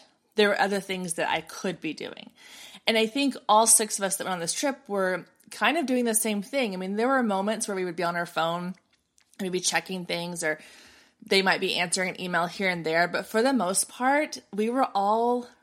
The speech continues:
really aware of just the luxury of being able to put the phones away, put the laptops away, and enjoy that time. And it allowed me to come back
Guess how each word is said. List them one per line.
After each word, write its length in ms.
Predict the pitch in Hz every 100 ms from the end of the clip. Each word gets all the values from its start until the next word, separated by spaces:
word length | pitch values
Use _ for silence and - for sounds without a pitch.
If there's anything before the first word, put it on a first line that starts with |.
| -
really 640 | 190 214 233 247 247 226 -
aware 560 | 208 196 190 180 175 165
of 320 | 175 170 175
just 400 | - 190 175 -
the 80 | -
luxury 460 | 180 180 190 196 185
of 120 | 175
being 200 | 180 175
able 180 | 165 165
to 80 | 170
put 220 | - 196
the 100 | 214
phones 340 | 202 190 185
away, 480 | 185 165 156 151 160 - - - _
put 140 | 214
the 80 | 220
laptops 520 | 202 180 - 175 -
away, 360 | 185 170 160 160
and 160 | 175 175
enjoy 420 | 175 165 170 165
that 200 | 165 -
time. 360 | 165 160 160 -
And 280 | 170 165 165 - - - _ _ _ _ -
it 100 | 220
allowed 400 | 202 196 180 214
me 140 | 226
to 80 | 214
come 300 | 196 196 196
back 360 | 170 160 147